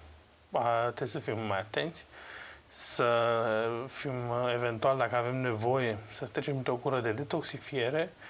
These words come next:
să ne înarmăm cu vitamine, ceaiuri și așa mai departe, deoarece astăzi vom avea ten-, vom fi mai slăbiți. Nu vom gândi la fel de clar, vom fi mai înceți, mai, uh, obosiți, mai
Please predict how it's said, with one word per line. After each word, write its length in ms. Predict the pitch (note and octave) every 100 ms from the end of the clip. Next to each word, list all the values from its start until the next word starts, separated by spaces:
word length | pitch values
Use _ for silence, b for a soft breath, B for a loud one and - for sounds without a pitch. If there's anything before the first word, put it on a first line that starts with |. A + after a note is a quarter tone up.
| B B B B B B
să 340 | - - C#3+
ne 160 | C3 C3
înarmăm 560 | C3+ C#3 C3 B2 D3 D3+
cu 260 | - D3
vitamine, 680 | C3 C3+ C#3 B2+ A#2 A#2+ B2+
ceaiuri 540 | B2 - A2 A2 B2
și 160 | A#2 -
așa 160 | G#2+ -
mai 140 | A#2
departe, 420 | G#2+ G#2+ D3+ D#3
deoarece 720 | C3 D#3+ E3+ E3+ - - C3+ -
astăzi 520 | F#3+ F#3+ F#3 E3+ D#3+ -
vom 160 | E3 D3
avea 200 | C3 D3+
ten-, 400 | D3+ C3 C3+ B2+
vom 140 | C3+
fi 180 | C3 F3
mai 160 | D#3+
slăbiți. 600 | - C3+ B2+ G2+ - - - B B B B -
Nu 160 | E3+
vom 260 | E3 D#3+ D3
gândi 280 | C#3 C3 C3+
la 120 | B2
fel 220 | - B2+
de 160 | A#2+ A2+
clar, 440 | - G2+ G2 -
vom 220 | C#3 C3
fi 160 | C#3 -
mai 220 | D3 C3+
înceți, 580 | B2+ - A#2+ A2 - -
mai, 520 | D#3 C3+ C3 C3 C#3+ D3 - - B B B B B -
uh, 560 | C#3+ C3 C3 C3 B2 B2
obosiți, 640 | C3 B2 C3+ - E3 C#3+
mai 460 | D3 B2+ C3 C#3+